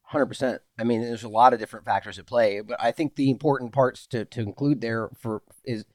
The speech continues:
you know, obviously, as I made, as I keep pointing out, regardless of your opinions about what he is saying,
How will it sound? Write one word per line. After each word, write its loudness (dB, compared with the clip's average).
you -8
know, -6
obviously, 6
as 2
I 6
made, -2
as -4
I 0
keep -10
pointing 4
out, -2
regardless 2
of -2
your -2
opinions -2
about 0
what 0
he -2
is -2
saying, -2